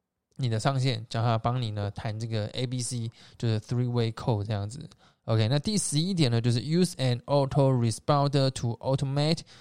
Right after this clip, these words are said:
your follow-up。这个东西就是有点类似，啊，它就是，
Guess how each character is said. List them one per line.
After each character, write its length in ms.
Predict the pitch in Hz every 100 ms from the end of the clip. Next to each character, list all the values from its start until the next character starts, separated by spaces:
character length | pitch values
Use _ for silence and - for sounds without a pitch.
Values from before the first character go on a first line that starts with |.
| - -
your 300 | 131 113 107
follow-up。 600 | - 131 123 110 117 - -
这 100 | -
个 100 | 208
东 140 | 190 175
西 100 | 180
就 200 | 160 156
是 160 | 151
有 120 | 127
点 160 | 135 123
类 140 | 131
似， 180 | 123 123 110 - -
啊， 220 | - 117
它 120 | 113 151
就 140 | 151
是， 300 | 135 143 120